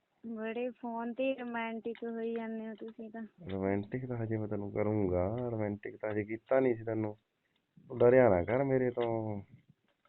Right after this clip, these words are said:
Speaker 2: ਜੇ ਤੈਨੂੰ ਤਕਲੀਫ਼ ਹੁੰਦੀ ਆ ਨਾ, ਤੋਲਾ ਕੁ
Speaker 1: ਹਮ।
Speaker 2: ਮਾੜੀ ਜਿਹੀ ਮੈਥੋਂ ਖਾ ਲਿਆ ਕਰ, ਤੇ ਫੇਰ ਆਪਾਂ ਕਰ ਲਿਆ ਕਰਾਂਗੇ, ਠੀਕ ਹੈ?
Speaker 1: ਅੱਛਾ।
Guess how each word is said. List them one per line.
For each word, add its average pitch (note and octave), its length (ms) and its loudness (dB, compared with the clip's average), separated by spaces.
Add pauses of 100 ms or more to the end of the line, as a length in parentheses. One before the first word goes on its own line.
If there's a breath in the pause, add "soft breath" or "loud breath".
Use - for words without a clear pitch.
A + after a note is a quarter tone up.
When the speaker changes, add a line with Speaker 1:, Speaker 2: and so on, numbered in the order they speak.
(1120 soft breath)
Speaker 2:
ਜੇ A2+ 60 0
ਤੈਨੂੰ A2 140 2
ਤਕਲੀਫ਼ A2 420 4
ਹੁੰਦੀ A#2 300 6
ਆ A#2+ 80 6
ਨਾ, D3+ 320 0 (1600)
ਤੋਲਾ A#2 360 2
ਕੁ A2+ 120 -6
Speaker 1:
ਹਮ। A2 80 -4
Speaker 2:
ਮਾੜੀ A2+ 300 2
ਜਿਹੀ G#2+ 120 0
ਮੈਥੋਂ G2 320 -4
ਖਾ F2 200 0
ਲਿਆ G2 200 0
ਕਰ, A2+ 180 -2 (420)
ਤੇ B2 80 -2
ਫੇਰ G#2 320 -6
ਆਪਾਂ G2+ 340 -8
ਕਰ F2 180 -8
ਲਿਆ G#2+ 220 -6
ਕਰਾਂਗੇ, G#2 600 -10 (100)
ਠੀਕ C#3+ 160 -14
ਹੈ? F#3+ 140 -20 (640)
Speaker 1:
ਅੱਛਾ। D4 380 -10